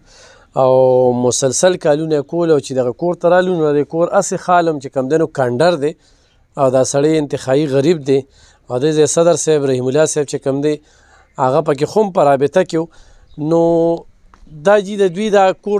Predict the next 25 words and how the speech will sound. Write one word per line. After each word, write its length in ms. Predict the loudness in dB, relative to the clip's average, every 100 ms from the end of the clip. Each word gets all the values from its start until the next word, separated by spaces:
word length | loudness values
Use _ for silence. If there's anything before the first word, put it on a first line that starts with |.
| 0
دا 60 | 0
دیوال 420 | 2 2 2 0
چې 140 | -4 -6
کم 180 | -6 -6
دی، 160 | -8 -10 _ _ _ _ _ _ -2
دا 80 | 0 2
داسې 280 | 2 0 -2
دیوال 280 | 0 2 2 2
نه 60 | 2
دی. 60 | 2
د 40 | 0
دې 100 | 0 0
شاته 280 | 2 2 0
چې 120 | -6 -4
کم 140 | -4
دی، 80 | -2
نو 100 | -2
ډېره 380 | 0 2 2 2 2
غټه 180 | -2 -2
کنده 320 | 0 0 -2 -8
ده. 60 | -10 _ _ _ _ _ _ _ _ _ _ 0
او 60 | 2
هغې 200 | 4 2
ته 60 |
چې 100 | 2